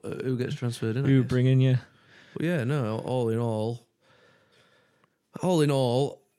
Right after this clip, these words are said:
Speaker 1: considering it was a fairly low-scoring week, I think that's,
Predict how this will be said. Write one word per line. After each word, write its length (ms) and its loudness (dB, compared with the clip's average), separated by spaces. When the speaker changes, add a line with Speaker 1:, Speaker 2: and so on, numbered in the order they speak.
Speaker 1:
considering 420 -2
it 40 -8
was 120 -4
a 40 -4
fairly 320 -2
low-scoring 840 -2
week, 260 -2
I 40 -6
think 240 -8
that's, 200 -8